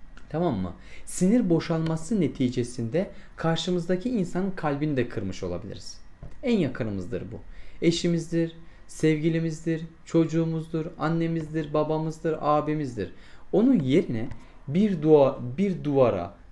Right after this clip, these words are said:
bir ağaca, bir çiçeğe onu anlat, rahatlat. Boşalt o derdini, sıkıntını.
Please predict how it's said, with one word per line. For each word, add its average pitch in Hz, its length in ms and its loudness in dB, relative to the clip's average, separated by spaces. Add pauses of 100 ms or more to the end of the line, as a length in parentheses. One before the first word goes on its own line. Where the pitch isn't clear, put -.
bir 170 200 4 (100)
ağaca, 123 580 2 (120)
bir 226 240 2
çiçeğe 101 500 -4 (280)
onu 208 300 2
anlat, 135 420 0 (520)
rahatlat. 165 540 4 (720)
Boşalt 180 580 6
o 123 180 2
derdini, 101 380 2
sıkıntını. 107 600 -2